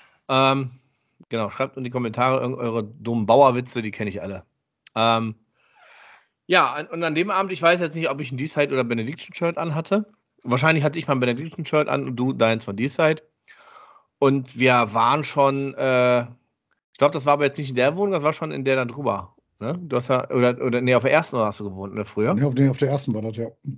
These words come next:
Speaker 1: Genau, ja, und jetzt ist, also, aber es ist ja baugleich. Also es ist eigentlich die gleiche Wohnung, nur, nur, ich glaub, zwei Etagen drüber jetzt.
Speaker 2: Ja, genau.
Speaker 1: Ähm, ja, und da sind früher, äh, kann man so sagen, wie, wie, äh, bei der achtundzwanzig, bei den Onkels, die hatten ja auch so eine, so eine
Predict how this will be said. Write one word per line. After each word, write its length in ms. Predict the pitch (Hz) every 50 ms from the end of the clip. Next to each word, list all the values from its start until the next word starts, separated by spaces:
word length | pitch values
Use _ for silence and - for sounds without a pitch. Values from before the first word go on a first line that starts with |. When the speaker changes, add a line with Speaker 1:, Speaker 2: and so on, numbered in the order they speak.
| _ _ _ _ _ -
Speaker 1:
Genau, 280 | 120 117 107 95 92 -
ja, 120 | - 113
und 80 | 117 123
jetzt 140 | 135 127 127
ist, 140 | 156 - -
also, 220 | - 139 139 151 147
aber 240 | 143 131 139 139 147
es 140 | 147 139 -
ist 180 | - - 135
ja 60 | - 135
baugleich. 560 | 117 135 135 131 123 113 101 95 95 - -
Also 140 | 104 107 117
es 80 | 117
ist 20 | 117
eigentlich 260 | 120 135 135 127 127
die 280 | 127 127 120 117 120 - _ _ _ _ _ _ _ _ _ _
gleiche 360 | - 127 135 139 131 143 127
Wohnung, 280 | 123 135 143 147 139 135
nur, 300 | 131 127 127 127 127 123
nur, 180 | 127 123 123
ich 100 | 120 113
glaub, 140 | - 120 -
zwei 120 | - 120
Etagen 340 | 120 117 117 113 110 107 110
drüber 240 | 104 104 107 107 95
jetzt. 240 | 87 82 - - _ _ _ _ _ _ _ _ _ _ _ -
Speaker 2:
Ja, 80 | 123 120
genau. 320 | 110 110 107 98 92 - _ _ -
Speaker 1:
Ähm, 340 | 107 110 110 107 110 107 104 _ _ _ _ _ _ _ _ _ _ _ _ _ _ -
ja, 180 | - 135 135
und 200 | 123 117 117 113
da 220 | 127 127 131 139 135
sind 180 | 131 143 147
früher, 1040 | 139 - - - 151 156 160 151 147 143 139 131 - - 135 131 127 123 127 127 123 123
äh, 40 | - _ _ _ _ _ _ _ _ _ _ _ _ _ _ _ _ _ _ _ _ _ _ _ -
kann 140 | - 135 139
man 140 | 147 147
so 80 | 143 135
sagen, 240 | 135 135 139 139 131
wie, 240 | 139 147 147 143 131
wie, 220 | 135 139 143 143
äh, 320 | 139 - 123 127 127 127 117
bei 100 | 117 123
der 180 | 120 120 - -
achtundzwanzig, 720 | - - - _ - 120 - - - 127 147 180 - -
bei 100 | 135 120
den 140 | 113 113 113
Onkels, 460 | - 143 190 - - 113 123 127 -
die 80 | - 127
hatten 120 | 113 113
ja 60 | 120
auch 100 | 123 131
so 80 | - -
eine, 220 | 117 113 110 107
so 100 | 104 110
eine 240 | 110 110 110 110 110